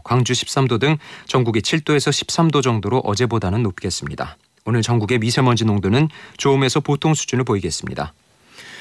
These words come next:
서울 지방의 현재 기온은 육 점 칠 도, 습도는 오십육 퍼센트입니다.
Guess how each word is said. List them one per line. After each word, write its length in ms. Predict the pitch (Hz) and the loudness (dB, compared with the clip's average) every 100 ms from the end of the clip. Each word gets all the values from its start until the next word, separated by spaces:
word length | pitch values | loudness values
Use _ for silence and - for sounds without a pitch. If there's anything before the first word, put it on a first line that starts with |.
| - | -18
서울 220 | - 180 175 | -2 0 2
지방의 300 | 165 175 170 | 2 2 2
현재 220 | 165 165 | 2 2
기온은 300 | 147 165 165 | 2 2 0
육 140 | 139 | 0
점 160 | - 151 | -2 -2
칠 180 | - 143 | -2 -4
도, 240 | - 71 | -4 -8
습도는 400 | - - 131 139 | -8 -4 -2 0
오십육 440 | 123 120 135 107 - | 0 0 0 -2 -4
퍼센트입니다. 680 | 117 95 87 - - 98 | -6 -6 -8 -10 -8 -10